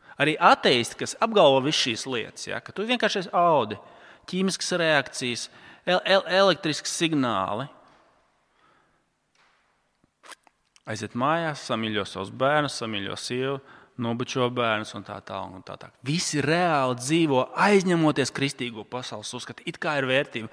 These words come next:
Tas pats Pīters Singers, kurš es teicu, ja, kurš atbalsta eitanāziju, eh, bērnu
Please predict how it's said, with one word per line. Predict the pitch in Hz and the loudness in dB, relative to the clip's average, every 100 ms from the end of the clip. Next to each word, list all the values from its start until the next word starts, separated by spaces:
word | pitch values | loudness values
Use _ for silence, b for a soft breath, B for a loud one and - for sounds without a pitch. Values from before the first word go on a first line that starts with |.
| B B | B B
Tas | - 135 | -4 0
pats | 147 - | 0 0
Pīters | 165 156 - | 0 0 -2
Singers, | 165 185 147 - | -2 0 0 0
kurš | 131 - | -4 -4
es | 135 | -4
teicu, | - 147 120 120 | 0 0 0 -2
ja, | 131 | -2
kurš | 127 117 135 | -2 -2 -2
atbalsta | 117 113 175 | -2 0 -2
eitanāziju, | 180 151 143 135 131 120 117 | 0 0 0 -2 -2 -2 -4
eh, | - - - - _ 113 107 110 b b b b b b _ _ B B B B 233 | -10 -20 -20 -20 _ -6 -6 -6 b b b b b b _ _ B B B B -6
bērnu | 139 170 160 139 131 | 4 8 10 8 4